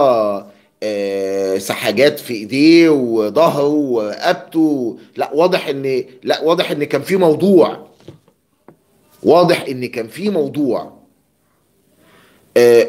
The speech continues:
محدش يقول لي جمهور نادي الزمالك، يعني، ما، برضو علشان، آه، آه، الكلام يبقى ماشي في الاتجاه الصحيح من اولها كده. من أولها كده. يعني أحد السادة الزملاء الأفاضل،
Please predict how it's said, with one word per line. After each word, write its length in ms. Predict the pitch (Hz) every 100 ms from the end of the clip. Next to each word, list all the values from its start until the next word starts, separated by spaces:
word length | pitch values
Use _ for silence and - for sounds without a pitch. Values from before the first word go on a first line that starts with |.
| 131
محدش 480 | 139 214 220 220 185
يقول 200 | 220 240
لي 100 | 220
جمهور 280 | 180 170
نادي 160 | 196 190
الزمالك، 600 | - 151 160 131 95 -
يعني، 320 | 95 95 101
ما، 260 | 101 107 -
برضو 420 | 143 170 160 160
علشان، 580 | - 110 107 170 180 156 - - _ -
آه، 20 | 110
آه، 380 | 110 120 117
الكلام 460 | 127 127 143 165 185
يبقى 280 | 170 147 143
ماشي 420 | 175 190 202 - - _
في 120 | - 139
الاتجاه 520 | 135 135 139 180 180
الصحيح 460 | - 156 190 208
من 220 | 175 165 156
اولها 600 | 156 170 202 180 131 120
كده. 520 | 120 127 101 76 _ _ _ _ _ _ _ _ _ _ _ -
من 240 | 156 170
أولها 560 | 185 175 202 240 180 131
كده. 400 | 120 127 107 76 _ _ _ _ _ _ _ _ _ _ _ _ _ _ _ _ -
يعني 320 | 110 127 123
أحد 240 | 180 160
السادة 360 | 139 - 190 175
الزملاء 440 | 131 139 143 175
الأفاضل، 720 | 165 139 160 208 196 196 156